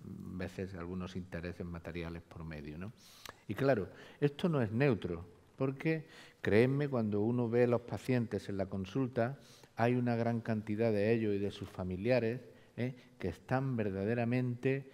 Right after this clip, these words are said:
obsesionados y esclavizados por, a veces, por normas dietéticas que no tienen la mayor relevancia, que no tienen el mayor soporte.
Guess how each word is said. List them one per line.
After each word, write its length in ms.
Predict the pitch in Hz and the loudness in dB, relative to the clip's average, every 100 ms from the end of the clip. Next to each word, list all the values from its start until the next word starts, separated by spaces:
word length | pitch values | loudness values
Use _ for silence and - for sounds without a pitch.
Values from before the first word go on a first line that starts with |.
| - - | -10 -2
obsesionados 840 | 110 - 110 - 104 117 135 104 | -2 -2 -4 -2 0 2 2 2
y 80 | 101 | 0
esclavizados 720 | 95 110 117 120 131 123 131 | 0 0 0 0 0 0 -2
por, 160 | 117 98 | -2 -2
a 40 | |
veces, 260 | 104 117 123 | 0 0 -4
por 180 | - | -4
normas 380 | 87 98 104 107 | -4 -2 -2 0
dietéticas 580 | 113 110 113 110 104 120 | 0 0 -2 -4 -4 -6
que 160 | - 98 | -6 -6
no 120 | 95 | -6
tienen 460 | 95 101 110 117 | -4 -4 -2 -2
la 80 | 107 | -4
mayor 300 | 92 87 92 | -6 -4 -4
relevancia, 520 | 95 95 98 101 120 | -4 -4 -4 -6 -6
que 80 | 117 | -6
no 140 | 90 82 | -6 -6
tienen 280 | 95 107 | -4 -4
el 100 | 113 | -2
mayor 320 | 95 85 87 85 | -4 -6 -6 -8
soporte. 540 | 90 143 156 120 82 | -6 -2 -2 -4 -14